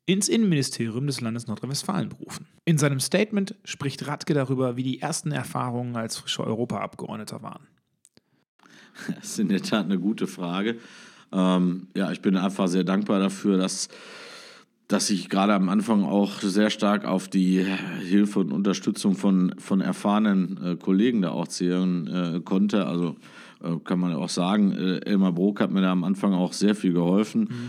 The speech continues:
Speaker 1: Mhm.
Speaker 2: Äh, kann auch nur sagen, Manfred Weber, Daniel Kaspari, ähm, unser Gruppenvorsitzender, äh, wirklich, äh, tolle Kollegen, äh, die sich am Anfang auch einfach Zeit genommen haben und, äh, auch ges-, ja, mir viele wertvolle Hinweise gegeben haben, auch im Umgang mit der Verwaltung,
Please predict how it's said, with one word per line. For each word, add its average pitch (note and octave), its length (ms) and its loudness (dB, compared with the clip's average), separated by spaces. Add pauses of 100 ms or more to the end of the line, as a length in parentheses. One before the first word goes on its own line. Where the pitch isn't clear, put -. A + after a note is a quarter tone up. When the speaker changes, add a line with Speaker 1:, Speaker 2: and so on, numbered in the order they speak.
(140)
Speaker 1:
Mhm. G2+ 80 -4
Speaker 2:
Äh, F#2 40 2
kann G2 200 2
auch G2 80 4
nur F#2+ 160 6
sagen, F#2+ 400 4
Manfred F#2+ 440 -4
Weber, G2+ 420 0
Daniel F#2+ 320 -2
Kaspari, G2+ 720 -2 (480)
ähm, G2 540 6 (160)
unser F#2 260 2
Gruppenvorsitzender, G2 1080 2 (280)
äh, F2+ 300 0
wirklich, G#2 460 -2
äh, F2+ 80 -4
tolle A2+ 300 2
Kollegen, A2 640 2
äh, G2 200 -2
die F#2 120 -2
sich F#2 180 -6
am F#2 140 0
Anfang G2 320 0
auch F#2+ 160 -2
einfach F#2+ 380 -4
Zeit C#3 300 0
genommen E2+ 460 -2
haben G2 380 0
und, F#2 600 -2
äh, F#2+ 260 -2
auch G2 260 -4
ges-, F#2 240 -2 (280)
ja, F2+ 160 -4 (280)
mir F#2 180 -4
viele A2+ 320 4
wertvolle G#2+ 400 2
Hinweise A#2+ 540 4
gegeben G2+ 480 4
haben, G2 260 4
auch E2+ 240 -4
im F#2+ 100 4
Umgang F#2 360 2
mit F2 120 0
der E2 120 -4
Verwaltung, A2 640 2